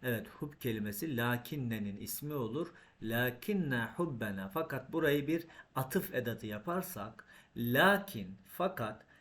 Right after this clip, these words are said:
o zaman hubbunayı müpteda yaparız. Hubbunel cem. Cem arkadaşlar hubden nedir? Sıfattır. Ee, cem aşırı, çok, fazla, kalabalık anlamına gelmektedir.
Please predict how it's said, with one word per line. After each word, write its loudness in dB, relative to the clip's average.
o 2
zaman 0
hubbunayı 4
müpteda 2
yaparız. -2
Hubbunel 2
cem. 2
Cem 6
arkadaşlar 0
hubden 0
nedir? 2
Sıfattır. -2
Ee, -4
cem 4
aşırı, 0
çok, -4
fazla, -2
kalabalık -2
anlamına -4
gelmektedir. -6